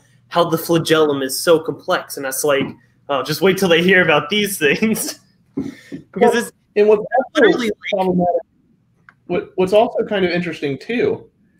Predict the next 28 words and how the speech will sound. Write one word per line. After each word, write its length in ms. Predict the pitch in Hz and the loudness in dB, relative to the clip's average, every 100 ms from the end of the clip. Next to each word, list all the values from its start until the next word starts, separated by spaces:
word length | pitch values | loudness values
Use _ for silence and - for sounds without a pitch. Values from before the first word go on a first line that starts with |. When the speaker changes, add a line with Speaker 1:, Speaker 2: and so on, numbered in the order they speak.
| _ _ | _ _
Speaker 2:
is 160 | 151 156 | -8 -2
that 200 | 160 147 - _ _ _ _ _ | 0 0 -2 _ _ _ _ _
even 380 | - 240 311 226 | -2 0 0 0
when 180 | 175 196 | 0 -2
you, 300 | 190 165 156 - | -2 -4 -6 -8
even 260 | 196 233 | -4 -2
once 260 | 190 202 190 | 0 0 0
you 120 | 180 | -4
have 540 | - 143 147 139 127 123 | -2 -4 -2 -2 -2 -4
this, 280 | 123 - | -6 -6
um, 480 | 123 110 104 101 104 _ _ _ _ _ _ _ | -6 -4 -6 -8 -14 _ _ _ _ _ _ _
like, 260 | 139 127 - | 0 0 0
this 280 | 123 - | -2 -2
unity 480 | 131 135 156 147 131 | 0 2 4 2 2
between 840 | 120 127 - 135 131 120 117 120 - | 0 -4 -2 -2 0 -2 -6 -8 -14
the, 440 | 139 123 117 110 113 _ _ _ _ _ _ _ _ _ _ _ - | -8 -6 -6 -8 -12 _ _ _ _ _ _ _ _ _ _ _ -4
the, 400 | 143 127 123 120 | 0 0 0 -2
uh, 440 | 117 113 110 110 | -4 -4 -4 -6
eukaryotic 800 | - 147 143 151 135 131 143 139 | -6 -8 0 2 2 2 0 0
proteins 840 | 139 131 143 127 113 104 - - _ _ _ _ | -2 -2 -4 -6 -6 -10 -16 -20 _ _ _ _
for 280 | - 135 123 | -2 0 0
the, 380 | 127 120 113 113 - _ | -2 -2 -4 -8 -16 _
uh, 220 | 117 113 | -10 -8
mitochondrial 760 | 107 123 120 123 120 120 113 110 | -4 -2 -2 -4 -6 -4 -2 -2
A 20 | |
T 100 | 117 | -4
P 140 | 117 | -8
synthase, 680 | 120 127 120 120 110 107 - | -8 -8 -4 -2 -2 -6 -16